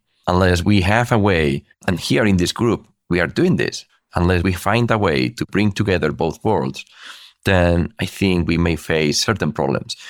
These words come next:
And then this re-, reminds me of the last chaos con, where we had two really great presentations. One panel that was titled as Tension Between Transparency and Privacy in Open Source Software Metrics Generation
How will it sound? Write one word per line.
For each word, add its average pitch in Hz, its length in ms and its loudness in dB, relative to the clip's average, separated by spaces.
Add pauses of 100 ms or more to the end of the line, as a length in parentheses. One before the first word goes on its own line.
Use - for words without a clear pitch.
(220)
And 101 140 2
then 135 340 2
this 98 180 0
re-, 95 120 0
reminds 90 420 0
me 71 380 -2 (140)
of - 180 -4
the 85 100 -2
last 95 320 -2
chaos 80 300 -2
con, - 320 -6
where 92 160 0
we 117 100 2
had 120 240 0 (320)
two 113 220 2
really 98 240 2
great 78 380 -2 (200)
presentations. 76 760 -2 (440)
One 120 180 0
panel 104 360 2
that 73 180 -2
was 85 180 -2
titled 71 480 -2
as 76 380 -2 (560)
Tension 113 360 4
Between 90 280 2
Transparency 80 720 0
and 73 160 0
Privacy - 640 -2 (240)
in 87 120 2
Open 90 220 0
Source - 500 -2 (440)
Software 87 300 0
Metrics 85 320 0
Generation 82 720 0